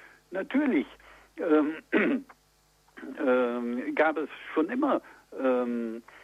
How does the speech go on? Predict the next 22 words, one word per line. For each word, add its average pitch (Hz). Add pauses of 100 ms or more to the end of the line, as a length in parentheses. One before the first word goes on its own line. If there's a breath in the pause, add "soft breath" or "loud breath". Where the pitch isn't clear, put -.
(340 loud breath)
äh, 113
Ehevorbereitung, 110 (260 loud breath)
aber 139 (100)
ganz 233 (140)
viele, 202 (320 loud breath)
ähm, 156
sind 175
eher 180
dahin 175
geprügelt 185
worden 139 (280 loud breath)
und, 156
äh, 139
wollten 175
es 135 (100)
nicht 123
von 117
sich 143
aus, 196 (480 loud breath)
weil 170
das 165 (220)
auch 175